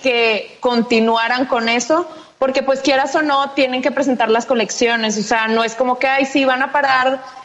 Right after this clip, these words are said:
primavera, verano", y luego, ¿cómo lo iban a presentar? O sea, como anteriormente le hicieron de que, pues, postearon un video en las redes sociales, em, pero siento que no se ve igual en un video a, a un video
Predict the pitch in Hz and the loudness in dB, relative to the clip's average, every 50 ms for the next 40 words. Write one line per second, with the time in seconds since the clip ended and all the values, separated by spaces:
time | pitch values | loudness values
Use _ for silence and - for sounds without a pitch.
0 | - _ - 262 269 262 254 247 240 233 240 240 254 254 240 233 233 220 220 208 | -14 _ 0 2 2 4 4 2 2 2 2 2 2 2 2 0 -2 -2 -2 -2
1 | 196 185 - - 233 247 240 240 247 269 277 254 - - - - - - 254 247 | -2 -2 -2 0 2 2 4 4 4 2 0 -2 -6 -14 -18 -6 -2 -2 0 0
2 | 254 247 247 240 240 240 233 226 220 208 220 214 - 247 233 226 214 220 233 220 | 2 2 2 2 2 0 0 -2 -2 -2 -2 -2 0 0 0 0 0 0 -4 -2
3 | - 240 226 220 226 220 214 220 - - - - - 220 233 233 220 233 226 226 | -2 -2 0 2 2 2 0 -2 -8 -16 -18 -10 -6 -2 -2 0 0 2 2 2
4 | 226 233 233 233 240 247 247 240 240 240 240 247 240 233 226 214 214 - - 247 | 2 2 2 2 2 2 2 2 0 0 2 2 2 2 2 0 0 0 0 0
5 | 233 233 226 233 233 240 226 226 226 - 226 214 208 202 - 226 208 214 - - | 2 2 2 2 0 0 -2 -2 -2 0 0 0 0 0 0 -2 -2 -2 -4 -16
6 | - _ _ _ - 247 240 240 254 240 240 240 247 240 240 220 226 220 233 240 | -20 _ _ _ -2 -2 0 0 0 0 2 0 0 0 2 2 2 2 2 2
7 | 240 240 240 240 240 233 226 220 214 220 220 220 214 226 214 - 247 233 233 233 | 2 2 2 0 0 0 -2 0 0 0 0 0 0 -2 -2 0 2 2 2 2
8 | 233 226 220 - - - - - _ _ _ - 226 226 226 220 220 214 214 208 | 2 0 -2 -4 -10 -16 -20 -20 _ _ _ 0 0 2 2 2 2 2 0 0
9 | 202 202 185 170 - - - _ _ _ - - - - - - - - - 226 | 0 -2 -4 -6 -10 -16 -20 _ _ _ -20 -18 -16 -18 -18 -18 -10 -4 0 2
10 | 226 226 233 233 233 233 226 220 208 196 196 - - - 277 254 247 240 254 277 | 2 4 2 2 2 2 4 4 2 2 2 -2 -2 -2 -2 0 0 0 -2 0
11 | 269 311 277 262 254 254 247 240 - 294 262 247 254 247 247 240 220 247 247 240 | 0 0 0 0 0 0 0 0 0 -2 0 0 0 0 0 0 0 2 2 2
12 | 247 277 277 - 240 240 233 233 220 233 233 233 240 247 262 285 311 302 - - | 2 0 -2 -2 -2 -2 -2 0 0 2 2 2 2 2 0 0 0 -4 -8 -16
13 | - - - 214 214 220 226 233 240 262 254 - - - _ _ _ - 226 247 | -10 -6 -4 -2 0 0 0 -2 -2 -4 -6 -8 -14 -20 _ _ _ -6 -2 -2
14 | 254 254 262 269 269 277 269 277 311 294 285 269 277 285 | -2 -2 2 2 2 2 4 2 2 2 2 2 2 2